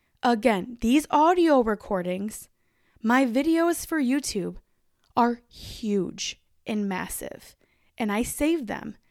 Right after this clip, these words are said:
so I can go back and pull clips and different things. That is something that would cost me a trillion dollars, probably not, I'm being dramatic,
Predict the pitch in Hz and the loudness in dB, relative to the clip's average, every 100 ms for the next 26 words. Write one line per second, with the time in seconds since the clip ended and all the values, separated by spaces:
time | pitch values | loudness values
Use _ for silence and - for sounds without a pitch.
0 | _ _ - 240 214 240 220 220 214 202 | _ _ -2 -2 0 -2 0 0 0 -2
1 | 202 - _ - - _ - 208 214 196 | -2 -6 _ -20 -20 _ -6 -2 -2 -2
2 | - 311 294 - - 202 214 220 214 202 | -2 0 0 -2 -6 -6 -4 -4 -4 -4
3 | - - - _ _ _ _ 226 269 320 | -6 -14 -18 _ _ _ _ -4 0 -2
4 | - 285 269 277 277 247 247 220 214 220 | 0 -2 0 0 0 -2 -2 -4 -4 -4
5 | 233 220 - 220 - - - 254 262 262 | -2 -4 -4 -8 -8 -10 -2 0 2 2
6 | 254 196 190 190 208 - - 208 208 196 | 2 0 0 -4 -6 -10 -6 -4 -4 -4
7 | 175 - 208 196 196 208 202 180 180 | -6 -8 -8 -6 -6 -6 -6 -8 -12